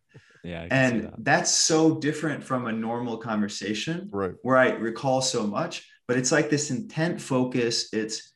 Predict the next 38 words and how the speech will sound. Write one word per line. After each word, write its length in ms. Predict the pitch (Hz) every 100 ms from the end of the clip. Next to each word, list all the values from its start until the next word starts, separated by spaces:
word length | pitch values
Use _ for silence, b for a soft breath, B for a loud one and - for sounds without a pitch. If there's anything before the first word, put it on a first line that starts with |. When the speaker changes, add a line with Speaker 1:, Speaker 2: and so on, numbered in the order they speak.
| _ -
Speaker 2:
anticipating 840 | 117 - 165 180 - 156 151 147
what's 200 | 131 127
gonna 240 | - 135 131
be 120 | 127
said, 640 | 127 123 113 113 110 107 b b _
matching 460 | 120 135 151 - 170
Speaker 1:
Right. 80 |
Speaker 2:
that 220 | 147 143 131
with, 220 | 135 131
like, 240 | 127 117
the 80 | 120
material 640 | 117 107 - 135 135 127
that 180 | 120 113
you 160 | 117 113
loosely 380 | 131 135 - 131
in 80 |
your 140 | 123 113
head 280 | 120 120 107
wanna 280 | 113 113
cover, 420 | 107 123 110 113 110
but 160 | 104 -
also 320 | 135 147 143
trying 280 | 147 147 127
to 60 | 123
make 180 | 117 113
it 120 | -
feel 200 | 117 110
natural. 720 | 101 104 104 110 101 101 - b b b -
Um, 480 | 101 101 90 85 - 131
and 100 | 135
so 100 | 165
for 140 | 156
me, 120 | 190
it's, 200 | 220 - -
it's 360 | 123 - - -
<laughs> 20 |
computationally 920 | - 156 - 147 151 147 - 147 117
expensive, 720 | 107 - 123 120 - 95 85